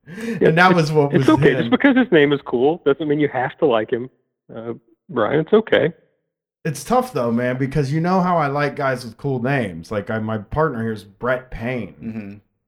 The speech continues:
Speaker 1: Can't be a cooler name.
Speaker 2: Sure.
Speaker 3: I chose that.
Speaker 1: I'm a cool, you did choose that,
Speaker 2: No.
Speaker 1: I think. Well, you chose not to change it.
Speaker 3: That's true. I chose not to change it, not to hide my name.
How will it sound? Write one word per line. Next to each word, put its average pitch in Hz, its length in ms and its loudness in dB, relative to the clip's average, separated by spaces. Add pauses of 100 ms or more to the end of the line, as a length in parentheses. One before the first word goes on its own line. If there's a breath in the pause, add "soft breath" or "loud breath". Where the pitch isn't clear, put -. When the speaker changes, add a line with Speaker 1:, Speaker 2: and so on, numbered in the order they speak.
(140)
Speaker 1:
Can't 143 240 -8
be 135 100 -4
a 120 80 -6
cooler 131 460 -6
name. 117 380 -4
Speaker 2:
Sure. 170 240 6
Speaker 3:
I - 80 0
chose 117 300 -12
that. 95 240 -14 (560)
Speaker 1:
I'm 120 120 -2
a 120 60 -4
cool, 127 580 -4 (140)
you 135 160 -2
did 160 240 -4
choose 143 320 -12
that, 160 80 -8
Speaker 2:
No. 135 200 -2 (520)
Speaker 1:
I 98 60 -12
think. 90 340 -14
Well, 143 180 2
you 143 140 -2
chose 131 320 -4
not 120 220 -8
to - 40 -20
change 123 480 -10
it. - 220 -20 (500)
Speaker 3:
That's 123 200 -6
true. 107 220 -6
I 101 80 -6
chose 117 280 -6
not 110 200 -10
to 104 80 -20
change 101 300 -10
it, 104 60 -18
not 113 160 -10
to 120 80 -12
hide 113 260 -4
my 107 160 -8
name. 95 420 -16